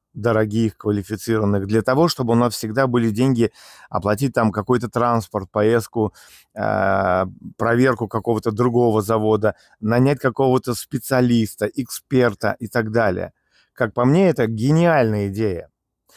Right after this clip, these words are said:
То есть хорошо, когда у людей есть энергия, хорошо, когда все это делается за бесплатно и на одной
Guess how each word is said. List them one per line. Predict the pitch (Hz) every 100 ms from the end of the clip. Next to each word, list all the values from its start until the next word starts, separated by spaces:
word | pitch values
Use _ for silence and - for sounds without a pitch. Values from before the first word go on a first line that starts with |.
| _ -
То |
есть | 110
хорошо, | - 131 156 - 190 139
когда | 117 110 117
у | 117
людей | 117 127 135
есть | 113 113 -
энергия, | 113 127 175 190 123 101 92
хорошо, | - - 123 131 - 180 131
когда | 113 104 110
все | - 135
это | 123 107
делается | 104 123 113 104 95 101
за | 104
бесплатно | 107 110 - 139 160 113
и | 107
на | 113 110
одной | 113 127 113